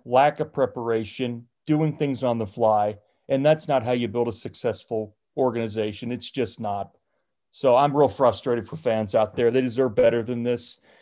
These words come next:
And as long as Matt Rhule is the guy coaching this team, people have told me, "Well, you know, offensive coordinator, they'll, they'll, you know, they'll just, Tepper will make him bring in somebody with credibility." Who the fuck wants to come in next year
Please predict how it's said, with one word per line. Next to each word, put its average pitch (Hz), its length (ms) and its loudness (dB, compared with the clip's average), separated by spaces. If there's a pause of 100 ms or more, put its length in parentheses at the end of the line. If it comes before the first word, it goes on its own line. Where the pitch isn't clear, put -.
(320)
And 143 100 0
as 127 140 -2
long 156 200 4
as 127 140 -2
Matt 135 260 2
Rhule 139 340 2
is 117 180 -4
the 127 100 -4
guy 117 440 0 (500)
coaching 139 440 0
this 147 200 -6
team, 160 340 -2 (420)
people 220 280 2
have - 100 -8
told 180 280 6
me, 143 240 0
"Well, 160 280 6
you 151 80 0
know, 156 140 6 (120)
offensive 160 480 2
coordinator, 185 400 2
they'll, 143 160 4
they'll, 160 360 4
you 175 100 -2
know, 165 140 4
they'll 143 200 2
just, 156 380 -6
Tepper 143 260 2
will 165 160 2
make 151 240 0
him 165 100 0
bring 156 220 0
in 165 120 0
somebody 160 460 2
with 151 160 -6
credibility." 175 520 0
Who 294 140 0
the 214 140 4
fuck - 540 -2
wants 190 240 -2
to 175 80 -8
come 185 180 2
in 185 80 2
next 147 300 -2
year 117 300 -2